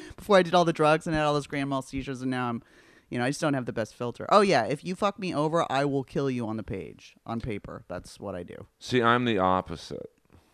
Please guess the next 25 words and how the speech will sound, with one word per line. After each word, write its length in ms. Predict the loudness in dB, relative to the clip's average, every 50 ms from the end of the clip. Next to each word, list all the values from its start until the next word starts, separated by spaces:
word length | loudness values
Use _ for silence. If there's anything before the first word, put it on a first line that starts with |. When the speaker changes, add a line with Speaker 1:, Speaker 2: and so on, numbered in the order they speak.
| _ _ _ _ _
Speaker 2:
I 160 | -4 -2 0 2
like 260 | 2 2 0 0 -4
to 100 | -8 -10
do, 540 | -6 -2 -2 0 0 0 -2 -4 -6 -8 -12 _ _ _ _ _ _ _ _ _ _ _ _ _ _ _ _ _ _ _ _ _ _ _ _ _ _ _ _ _ _ -14
like, 380 | -8 -8 -6 -6 -8 -10 -12 -12
the 80 | -10
reverse 640 | -8 -6 -8 -8 -6 -2 -2 0 0 -2 -4 -8 -12
of 100 | -12 -12
that, 280 | -12 -12 -14 -14 -16 -18 _ _ _ _ -12
like, 180 | -12 -12 -10 -6 -4
where 120 | -4 -2
they 140 | -2 -2 -4
think, 440 | -6 -6 -6 -4 -4 -4 -6 -8 -6 -2
"Oh, 180 | -2 -2 -2
he's 200 | -2 -6 -10 -10
gonna 200 | -8 -10 -10 -10
talk 260 | -10 -10 -10 -10 -10
shit 260 | -12 -12 -10 -8 -8 -8
about 380 | -8 -10 -10 -12 -12 -14 -16 -16
me." 180 | -18 -18 -18 -20 _ _ _ _ _ _ _
And 140 | -6 -4 -2
then 160 | -2 -2 -2
when 160 | -2 -4 -4
you 140 | -4 -6 -4
don't, 420 | -2 0 0 0 0 -2 -4 -10